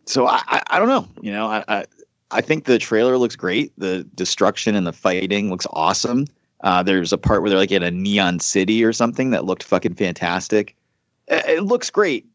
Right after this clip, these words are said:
but then again, all the trailers for these movies have looked great. <laughs> So what we know is that MonsterVerse can cut a trailer. What we don't know is if MonsterVerse can give us a good movie. Um, definitely not excited.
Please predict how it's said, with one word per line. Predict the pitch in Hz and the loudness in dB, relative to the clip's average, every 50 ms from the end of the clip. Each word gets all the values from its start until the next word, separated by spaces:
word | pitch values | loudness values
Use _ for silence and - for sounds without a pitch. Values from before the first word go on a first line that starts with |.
| _ | _
but | - 160 139 | -6 -4 -2
then | - 180 170 | 0 -2 -2
again, | 165 165 165 156 | -2 -4 -4 -4
all | 139 139 151 165 180 | -2 0 2 2 2
the | 175 | 2
trailers | 170 - - 117 110 104 101 95 90 - | 0 0 2 2 2 2 0 -2 -4 -4
for | - 104 | -6 -4
these | 95 92 87 | -4 -4 -6
movies | 101 101 95 92 90 90 - | -4 -6 -4 -4 -4 -4 0
have | - 104 92 85 | 0 0 0 0
looked | 87 95 - - - | -4 -6 -6 -6 -6
great. | - 82 76 71 55 - _ _ - | -4 -2 -2 -2 -4 -8 _ _ -8
<laughs> | - - - - - - - - - - - 143 147 - - - - | -8 -6 -6 -8 -8 -8 -8 -10 -6 2 6 6 6 4 2 -8 -10
So | - - - 139 123 127 - - - - - - | -4 0 0 2 2 0 -4 -6 -20 -20 -12 -4
what | - 151 120 | -2 -2 0
we | 143 139 | 0 0
know | 139 151 156 143 | 2 2 4 4
is | 127 113 | 4 2
that | 127 107 | 2 2
MonsterVerse | 113 110 117 123 - - 117 104 110 107 104 | 2 0 0 0 0 0 2 2 2 2 2
can | - 113 92 | 0 -2 -2
cut | - 110 92 | 0 0 0
a | |
trailer. | 87 - - 98 92 85 78 71 80 - | 0 0 2 2 2 2 0 -2 -4 -2
What | - 107 104 | 0 0 0
we | 110 | 2
don't | 110 135 143 165 | 2 2 0 2
know | 151 123 120 | 2 2 2
is | 113 107 | 2 0
if | 107 95 | 0 0
MonsterVerse | 110 101 101 107 - - 98 92 101 95 - | 0 0 0 0 0 0 0 2 2 0 0
can | - 101 | 0 0
give | 90 95 | 2 2
us | 92 92 - | 2 4 2
a | |
good | 95 80 95 87 78 | 2 2 2 0 0
movie. | 90 90 92 87 87 90 80 80 - _ - - - - _ _ | 2 2 2 2 2 0 0 -2 -6 _ -20 -20 -20 -20 _ _
Um, | - - 85 85 85 82 78 - - - | -6 -4 -2 -2 -2 -4 -4 -8 -8 -4
definitely | - 107 104 101 - 113 98 95 90 82 - _ - | 0 0 0 2 2 0 2 2 0 -2 -6 _ -8
not | - 117 98 92 95 87 - - _ _ _ _ - | -4 0 2 2 2 2 0 -4 _ _ _ _ -6
excited. | 120 - - - 101 95 95 95 92 95 | -4 0 0 2 2 2 2 0 0 -2